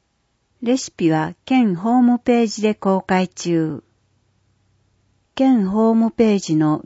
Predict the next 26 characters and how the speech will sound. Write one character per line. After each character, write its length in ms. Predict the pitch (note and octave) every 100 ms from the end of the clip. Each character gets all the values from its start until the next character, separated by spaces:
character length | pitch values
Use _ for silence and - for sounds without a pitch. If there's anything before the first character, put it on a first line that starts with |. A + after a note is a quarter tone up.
| -
キ 160 | A#3+
ュ 160 | B3+ B3
ー 180 | A#3+ A#3
ア 20 |
ー 40 |
ル 120 | A#3+ A#3
コ 220 | A#3+ A3
ー 40 |
ド 120 | F3
が 180 | D#3+ D3+
つ 160 | - A3
い 80 | G3
て 180 | D#3
い 80 | D3
ま 220 | D3 D3
す。 300 | - - _ _ _ _ _ _ _ _ _ _ _ _ _ _ _ _ _ _ -
レ 160 | G#3+ A#3+
シ 160 | -
ピ 180 | - E3+
協 300 | - F#3 F3+
力。 480 | F3 E3 - E3 - _ _ _ _ _ _ _
西 280 | G#3 G#3+ -
九 240 | - B3 A#3
州 320 | - A#3+ A3+
大 240 | A3 G#3
学 420 | F3 D3 - D#3